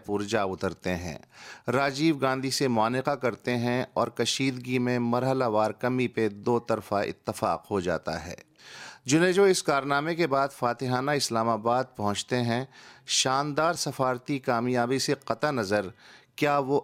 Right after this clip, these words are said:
اگلے دن کا سورج بحیثیت وزیر اعظم دیکھ پاتے؟ فرض کر لیتے ہیں کہ جنرل ضیاء الحق سترہ اگست انیس سو اٹھاسی کو دنیا سے کوچ کرنے کی بجائے مزید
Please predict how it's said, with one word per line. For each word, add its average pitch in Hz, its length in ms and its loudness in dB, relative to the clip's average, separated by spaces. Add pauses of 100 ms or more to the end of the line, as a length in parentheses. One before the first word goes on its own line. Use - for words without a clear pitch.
اگلے 135 380 0
دن 131 260 0
کا 123 200 0
سورج 131 600 0
بحیثیت 117 600 0
وزیر 113 420 2
اعظم 113 340 0
دیکھ 104 440 -2
پاتے؟ 104 360 0 (800)
فرض 196 240 2
کر 180 140 2
لیتے 143 340 0
ہیں 147 160 0
کہ 156 100 -4
جنرل 131 340 0
ضیاء 117 220 2
الحق 139 320 0
سترہ 131 280 0
اگست 127 380 0
انیس 131 260 0
سو 135 100 0
اٹھاسی 117 480 0
کو 139 120 -2
دنیا 123 360 -2
سے 127 160 -4
کوچ 135 320 -6
کرنے 113 320 -2
کی 113 140 -2
بجائے 101 400 0 (380)
مزید 131 440 0